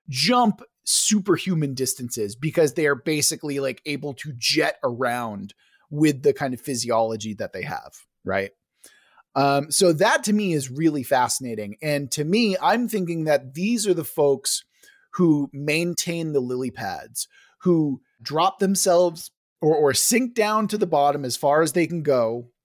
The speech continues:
And then they jump back up with their jets. They basically have a way to, like, stay under the lily pad to make sure that things are growing properly. They're miners, basically, but they're cool underwater weirdo miners. And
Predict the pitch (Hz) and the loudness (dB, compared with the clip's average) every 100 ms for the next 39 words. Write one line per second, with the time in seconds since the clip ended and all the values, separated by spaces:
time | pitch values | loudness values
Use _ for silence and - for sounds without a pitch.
0 | _ _ - 147 160 151 143 123 120 160 | _ _ 0 2 4 2 0 -2 -2 0
1 | 175 143 170 165 160 147 147 135 127 110 | 0 0 2 2 2 -2 -4 -6 -4 -4
2 | 107 151 156 - - - - - 349 311 | 0 0 0 -4 -6 -20 -10 -2 0 0
3 | 262 233 233 185 185 160 170 160 165 147 | -2 -2 0 2 4 2 2 0 -2 -4
4 | 135 - - 175 165 165 151 147 139 139 | -2 -2 0 2 2 0 -2 -4 -4 -2
5 | 139 123 135 131 - 135 147 - 160 139 | -4 0 0 0 -4 -8 -8 -4 0 2
6 | 135 131 - _ _ _ - 151 127 135 | 2 -2 -6 _ _ _ 0 0 0 -4
7 | 113 139 170 180 170 160 160 156 156 151 | 0 4 4 4 0 0 0 0 -2 -4
8 | 143 127 _ _ 202 330 247 190 160 101 | -6 -10 _ _ 0 2 4 4 2 -2
9 | 85 - 117 92 95 95 80 - - - | -8 -4 -4 -4 -8 -12 -18 -20 -14 2
10 | 208 185 - - 175 190 190 - 262 233 | 2 2 -2 0 4 4 4 0 2 6
11 | 180 - _ - 196 180 160 139 147 151 | 4 2 _ -4 0 2 2 4 4 4
12 | 139 123 - _ - 127 139 151 151 143 | 0 -4 -10 _ -12 -8 -4 -2 2 4
13 | 127 123 113 113 107 101 - - 147 139 | 4 0 -6 -6 -8 -6 -6 -2 0 2
14 | 135 | 0